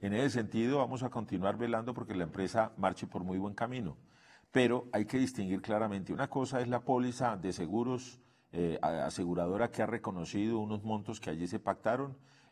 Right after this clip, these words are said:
eh, conforme a una investigación que ellos mismos hicieron desde el punto de vista comercial, desde el punto de vista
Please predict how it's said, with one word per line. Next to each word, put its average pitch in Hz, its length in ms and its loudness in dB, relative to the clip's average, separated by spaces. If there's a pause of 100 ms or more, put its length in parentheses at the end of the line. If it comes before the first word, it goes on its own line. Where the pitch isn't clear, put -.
(100)
eh, 90 180 0
conforme 104 480 -2
a 110 60 2
una 110 260 -2
investigación 104 680 0
que 104 120 -4
ellos 98 200 0
mismos 107 360 -4
hicieron 135 480 -2 (260)
desde 90 220 0
el 87 80 -4
punto 101 220 -2
de 104 40 4
vista 101 240 2
comercial, 101 560 0
desde 95 240 -4
el 71 80 -4
punto 90 240 -8
de 107 60 0
vista 98 500 0